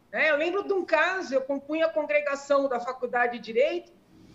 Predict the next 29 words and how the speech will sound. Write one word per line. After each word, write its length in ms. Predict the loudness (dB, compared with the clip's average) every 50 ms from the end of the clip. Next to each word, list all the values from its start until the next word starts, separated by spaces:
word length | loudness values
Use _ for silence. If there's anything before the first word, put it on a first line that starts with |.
| -20 -20 -8
de 100 | -2 0
um 80 | 2 4
rapaz 500 | 4 2 2 0 0 2 2 2 2 0
que 100 | -6 -6
tinha 280 | -6 -4 -2 -2 -2
feito 320 | -2 -4 -4 -4 -4 -4 -6
os 120 | -8 -8
créditos 640 | -2 0 2 2 4 2 0 -2 -6 -8 -12 -12
do 120 | -10 -6 -2
mestrado 720 | 0 0 0 -2 -2 0 2 4 4 2 0 -2 -4 -6
mais 360 | -4 0 0 0 0 0 -2
rápido 580 | -4 -2 0 0 2 0 0 -2 -4 -2 -2 -4
do 160 | -4 -4 -6
que 140 | -2 0 2
o 80 | 0 0
tempo 400 | 0 -2 -2 -2 -2 -4 -6 -6
previsto. 640 | -6 -4 -4 -4 -2 -2 -2 -2 -4 -6 -10 -16 -20 _ _ _ _ _ _ _ _ _ _ _ _ _ _ _ -20 _ -20 -4 0
E, 380 | 2 4 6 6 4 2 2
mas 220 | 2 2 2 2 2
ele 180 | 2 2 2
não 120 | 2 2 0
fez 340 | -2 -4 0 2 2 2 2
de 80 | 2
qualquer 300 | 0 0 0 0 -2 -4
jeito, 360 | -4 -4 -4 -6 -6 -8 -8
ele 120 | -10 -12 -8
fez 240 | -6 -6 -6 -6 -6
com 140 | -6 -6
qualidade. 720 | -4 -2 0 2 0 2 2 2 4 4 2 2 0 -4 -10